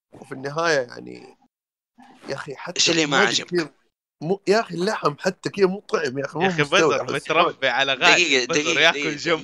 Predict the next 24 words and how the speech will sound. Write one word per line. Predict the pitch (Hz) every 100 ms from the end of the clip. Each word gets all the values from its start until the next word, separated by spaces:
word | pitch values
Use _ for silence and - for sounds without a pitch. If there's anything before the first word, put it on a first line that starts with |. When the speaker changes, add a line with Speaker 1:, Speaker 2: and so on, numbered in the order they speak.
| 147
Speaker 2:
معلش، | 135 123
Speaker 3:
و- | 117
Speaker 2:
معلش. | 120 113 - - 113
لا، | 120 127 -
لا. | 123 113 - _ _ _ 131
Speaker 3:
وفي | 143
Speaker 2:
لا، | - 120
لا، | 156
Speaker 3:
شانكس، | 165 165 156
Speaker 2:
لا، | - 110
Speaker 3:
عارف، | 127 160 170 165
Speaker 2:
لا. |
Speaker 3:
ويطلب | 165 - 151
فيه | 147 165 117
شانكس | - 165 160 147 139 -
وكذا، | 147 165 151 139
عارف، | 156 165
وبعدين | 151 147 151 151
يقول | 147 165
لك: | 160 160
"أوه، | 190 175
ما | 175
عجبني | 165 233 294 247 214
شيبوتلي". | - 123 - -